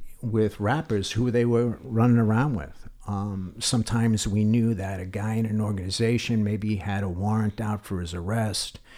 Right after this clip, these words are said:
Um, and we'd pull over their cars to find the guy, uh, look around the vehicle where the guy was maybe, try to flip him, uh, try to get intel on what was going on. So, you know, we were busy nonstop.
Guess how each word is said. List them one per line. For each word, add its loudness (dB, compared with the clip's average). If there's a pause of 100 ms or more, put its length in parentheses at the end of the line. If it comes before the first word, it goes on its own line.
(600)
Um, 2
and 2
we'd 0
pull 4
over 2
their 4
cars 0
to -2
find 2
the 2
guy, 2 (260)
uh, -2
look 0
around 2
the 2
vehicle 2
where 4
the -2
guy 2
was 4
maybe, 4
try 0
to -2
flip 4
him, 4 (580)
uh, 0
try 2
to 4
get 2
intel 2 (160)
on -4
what -4
was -2
going 2
on. 2
So, -2 (220)
you 0
know, 0
we 2
were 2
busy 0
nonstop. -2